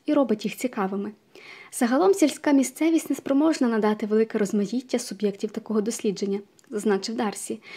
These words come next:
«На селі ви обертаєтеся в дуже обмеженому і незмінному колі знайомих.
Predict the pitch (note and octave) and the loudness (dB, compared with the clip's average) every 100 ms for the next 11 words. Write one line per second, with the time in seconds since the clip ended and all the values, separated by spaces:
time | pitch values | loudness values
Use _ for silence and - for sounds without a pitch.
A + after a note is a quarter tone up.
0 | - - D#4 D#4+ D#4+ F4+ D#4 B3+ C4+ D4 | -18 -2 2 6 6 8 6 4 2 0
1 | D4+ D4 C#4 B3+ B3 C4+ A#3 G#3 B3 B3+ | 0 -2 -2 -2 0 4 4 4 0 2
2 | C4 A3+ - A#3 G#3+ A3 B3+ C4+ G#3+ - | 0 0 0 -2 0 0 2 2 0 0
3 | G3+ G3+ G#3+ A3+ G#3+ F3+ G3 | 0 2 0 0 0 -2 -6